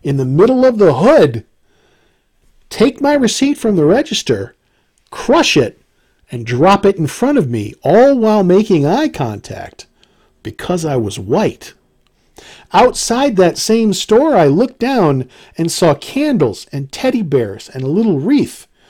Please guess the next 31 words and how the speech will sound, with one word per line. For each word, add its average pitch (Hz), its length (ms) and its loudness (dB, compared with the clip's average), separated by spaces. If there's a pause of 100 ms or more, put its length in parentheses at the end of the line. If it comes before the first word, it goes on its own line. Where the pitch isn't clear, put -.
(220)
and 135 160 -4
I 120 40 0
realized 147 640 2
I 131 80 0
was 123 180 -4
standing 196 400 0
on 147 120 -2
the 131 80 -4
site 180 340 0
of 135 140 -2
where 156 160 4
a 139 40 2
young 196 320 -2
man 196 400 0 (280)
was 143 260 2
murdered 190 720 4
for 156 240 2
his 131 240 -2
sneaker 339 600 0
money, 123 480 -2 (320)
and 135 120 -4
I 139 100 0
thought 190 300 0
to 180 60 -2
myself, 143 560 -2 (240)
"I 139 120 -2
should 151 200 -4
stop 110 240 -8
coming 127 280 -6
here." 101 260 -16 (1400)
So, 131 540 0